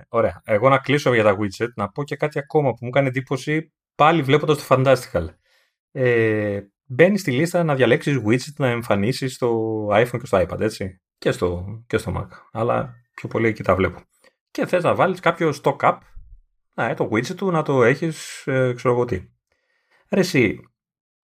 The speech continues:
ας, ας, ας ασχοληθούν λίγο με τα widget. Τα βάλανε και βλέ-, πας στις εφαρμογές και έχει, ε, ξέρεις, εκεί που έχει τις επιλογές, τι, ποιο θες, μικρό, μεγάλο και αυτά, έχει δύο,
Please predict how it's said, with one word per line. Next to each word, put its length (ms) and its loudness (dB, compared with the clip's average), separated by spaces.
ας, 280 -6
ας, 240 0
ας 160 -6
ασχοληθούν 560 2
λίγο 240 -2
με 80 0
τα 140 0
widget. 180 -4
Τα 160 0
βάλανε 480 2
και 320 -2
βλέ-, 200 -4
πας 180 2
στις 160 -8
εφαρμογές 540 -2
και 100 -2
έχει, 540 -2
ε, 680 2
ξέρεις, 260 0
εκεί 120 -6
που 80 -4
έχει 80 -2
τις 80 -6
επιλογές, 380 2
τι, 140 -20
ποιο 260 4
θες, 240 4
μικρό, 260 2
μεγάλο 340 0
και 60 -4
αυτά, 240 -2
έχει 480 -2
δύο, 580 -4